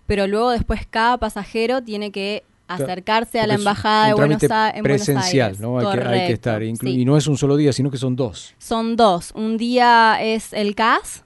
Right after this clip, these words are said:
Speaker 1: y el día siguiente es la embajada.
Speaker 2: Ujú.
Speaker 1: Sí.
Speaker 2: Sí,
Speaker 1: Tenés
Speaker 2: bueno.
Speaker 1: que planificarlo.
Speaker 2: Y pagarlo, además.
Speaker 1: Y pagarlo. Tiene un costo de ciento sesenta dólares,
Speaker 2: Ujú.
Speaker 1: pero,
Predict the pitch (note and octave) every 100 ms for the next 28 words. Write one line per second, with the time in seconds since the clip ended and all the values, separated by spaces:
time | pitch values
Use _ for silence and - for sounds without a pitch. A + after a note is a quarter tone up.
0 | _ G#3 G#3 G3 F#3+ F#3+ G3 G#3 G#3 G#3+
1 | G#3+ G#3+ A3+ G3+ G#3+ A3 F#3+ F3 F3 F3+
2 | E3 D3 A#2+ G2+ F#2 D#2+ _ F3 E3 -
3 | _ - F#2+ - _ F3 F3 F#3 A#3 A3+
4 | F#3+ - - D3 C3+ B2 A2+ G#2 G#2+ F#2+
5 | G#2 G2 A2+ G#2 A3+ G#3 G3 F#3 E3 F3
6 | F3 C#4 D#4 D4 E4+ D#4+ C4+ C#4+ D4 B3+
7 | B3+ C4 B3+ A3+ A#3 A#3+ A#3 A3+ C4 C#4+
8 | D4 D4+ E4+ G3+ G#3 F2+ - _ - F4
9 | F4 E4 E4+